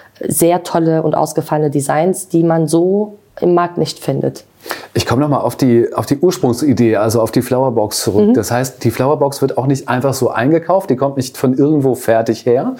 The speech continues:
Speaker 1: Mhm.
Speaker 2: sondern, äh, du und dein Team, ihr nehmt die Rosen in die Hand und dann werden tatsächlich, jede Flowerbox wird hier befüllt.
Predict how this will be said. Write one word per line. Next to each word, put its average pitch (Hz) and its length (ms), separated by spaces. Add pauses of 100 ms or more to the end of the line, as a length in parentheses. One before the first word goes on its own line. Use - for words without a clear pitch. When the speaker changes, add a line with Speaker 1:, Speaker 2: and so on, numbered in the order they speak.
(140)
Speaker 1:
Mhm. 202 200
Speaker 2:
sondern, 135 580
äh, 123 360
du 175 280
und 135 200
dein 120 160
Team, 175 300
ihr 135 100
nehmt 151 260
die 135 40
Rosen 156 320
in 160 180
die 139 140
Hand 143 300
und 139 220
dann 127 180
werden 131 200
tatsächlich, 131 420
jede 127 160
Flowerbox 120 440
wird 117 120
hier 123 100
befüllt. - 360